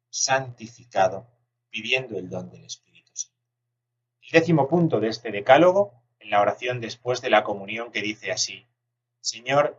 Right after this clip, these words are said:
llena del Espíritu de Cristo a los que has saciado en el banquete de su cuerpo, para que dirija nuestros actos el que ilumina las sendas de la Iglesia,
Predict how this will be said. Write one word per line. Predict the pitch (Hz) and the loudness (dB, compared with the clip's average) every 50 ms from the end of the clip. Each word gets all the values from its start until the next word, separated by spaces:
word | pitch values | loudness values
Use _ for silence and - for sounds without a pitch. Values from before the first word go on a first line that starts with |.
| _ - | _ -8
llena | - 139 151 160 165 160 | -2 0 4 6 6 4
del | 160 147 135 | 4 4 0
Espíritu | 123 117 - - - 165 165 175 165 - 165 160 | 0 -2 -4 -4 -2 -4 -4 -4 -4 -6 -8 -6
de | 143 127 - | -6 -6 -8
Cristo | - 151 175 160 - - - 117 107 110 - _ _ _ _ _ _ - | -6 -8 -6 -4 -6 -6 -6 -10 -12 -12 -12 _ _ _ _ _ _ -2
a | 113 117 | 0 2
los | 123 131 - - | 2 2 0 0
que | - 147 | 2 4
has | 160 160 143 - - | 4 4 4 2 0
saciado | 170 156 - 185 185 180 175 175 | -2 -4 -4 -2 0 0 0 2
en | 170 165 | 2 2
el | 156 147 139 | 2 2 2
banquete | 139 135 131 - - - 180 185 180 180 170 | 2 2 2 -2 -4 -6 -6 -6 -6 -8 -6
de | 170 160 | -6 -6
su | - - - - _ | -6 -6 -8 -12 _
cuerpo, | - 139 160 160 139 - _ - 98 - _ _ _ _ _ _ _ _ _ _ _ _ _ | -4 2 2 2 2 0 _ -18 -20 -20 _ _ _ _ _ _ _ _ _ _ _ _ _
para | - 139 139 147 147 | 2 6 6 6 6
que | 160 147 | 4 -2
dirija | 143 147 175 196 196 - 202 180 | -2 -2 -4 -2 -2 0 0 2
nuestros | 170 175 165 - - 160 127 - - 180 | 2 2 0 0 -4 -6 -6 -2 4 4
actos | 196 202 - _ - 185 165 - | 4 4 2 _ -6 -6 -4 -4
el | 160 143 135 - | -4 -6 -6 -6
que | - 127 123 | -6 -4 -4
ilumina | 117 117 113 113 127 160 185 185 185 175 | -4 -6 -8 -10 -8 -8 -6 -2 2 4
las | 151 123 120 - - | 4 4 4 2 -2
sendas | 175 185 185 185 175 165 156 - - | -4 -6 -8 -8 -6 -6 -6 -6 -6
de | - 143 | -6 -2
la | 127 120 | 0 0
Iglesia, | 117 113 117 156 185 - - - 113 104 98 98 - _ | 0 0 -2 -4 -2 -2 -2 -4 -4 -4 -6 -6 -6 _